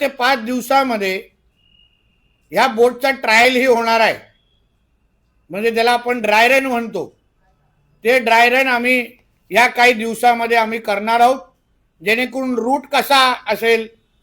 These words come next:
येणं जाणं सगळ्याचा जो ड्राय रन ज्याला आपण म्हणतो, या चार ते पाच दिवसामध्ये आम्ही बोटचं करणार आहे.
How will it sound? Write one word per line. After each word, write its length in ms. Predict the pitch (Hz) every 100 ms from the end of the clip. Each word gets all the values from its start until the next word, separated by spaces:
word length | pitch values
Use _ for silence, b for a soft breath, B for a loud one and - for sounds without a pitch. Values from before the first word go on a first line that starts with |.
| _ _ _
येणं 440 | 185 240 254 262
जाणं 440 | 240 226 240 254 247
सगळ्याचा 540 | 233 277 311 311 311
जो 160 | 277 294
ड्राय 300 | 240 247 254
रन 180 | 269 262
ज्याला 160 | 247
आपण 280 | 240 240 247
म्हणतो, 540 | 233 233 226 196 165 _ _ _ _ _
या 160 | 196 254
चार 320 | - 226 240 233
ते 60 |
पाच 300 | 247 233 240
दिवसामध्ये 640 | 214 226 214 233 226 220 226
आम्ही 280 | 214 220
बोटचं 360 | 214 196 202 208
करणार 400 | 202 185 190 220
आहे. 160 | 240